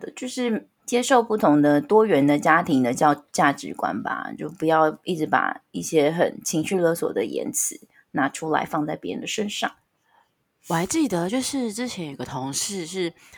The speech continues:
Speaker 2: 呃，他小孩是给保姆顾，那二十四小时那种，他就是有时候甚至连六日都是放在保姆家。他之前就有很笑笑的跟大家分享说，欸，之前他，他儿子还，就是还直接跟他说，就是还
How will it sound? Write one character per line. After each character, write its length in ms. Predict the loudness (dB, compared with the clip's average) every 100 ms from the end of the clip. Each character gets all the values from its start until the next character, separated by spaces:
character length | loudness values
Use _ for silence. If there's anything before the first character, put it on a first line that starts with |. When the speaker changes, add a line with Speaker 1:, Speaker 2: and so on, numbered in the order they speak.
| _
Speaker 2:
呃， 200 | -2 0
他 140 | 2 0
小 160 | 0
孩 160 | -2 -2
是 100 | 0
给 140 | -2
保 160 | 0 -2
姆 180 | -4 -6
顾， 220 | -6 -6 -10
那 120 | -18 -4
二 100 | -2
十 180 | -2 -4
四 80 |
小 180 | -4 -4
时 260 | -4 -8 -8
那 80 | -10
种， 100 | -8
他 120 | -6
就 140 | -6 -6
是 160 | -6
有 140 | -4 -4
时 100 | -2
候 100 | -2 -4 -18 _
甚 200 | -4 -2
至 60 | 0
连 180 | 2 6
六 220 | 8 8
日 240 | 4 0
都 160 | 0 -2
是 720 | -2 -6 -4 -4 -4 -8 -12
放 160 | -4 -2
在 80 | -2
保 160 | -2
姆 120 | -6 -8
家。 340 | -6 -6 -8 -16 -20
他 220 | -6 -2 -2
之 120 | -2
前 140 | 0
就 80 | 2
有 260 | 2 0 -6
很 160 | -10 -2
笑 180 | 4 6
笑 200 | 6 4
的 80 |
跟 120 | 2 0
大 120 | 0
家 40 |
分 160 | 0 -4
享 200 | -4 -4
说， 180 | -6 -8 -12 -16 -16 -6
欸， 140 | -6 -6 -18 -20 -6
之 120 | -4
前 140 | -2 -2
他， 320 | 0 -2 -6 _
他 180 | 0 0
儿 100 | 0
子 140 | -2
还， 160 | -4 -4
就 140 | -6
是 60 | -6
还 180 | -4 -4
直 140 | -2
接 180 | -2 0
跟 100 | 0
他 100 | 0
说， 400 | -2 -2 -2 -4 -10 _ -4
就 80 | -2
是 80 |
还 260 | 2 2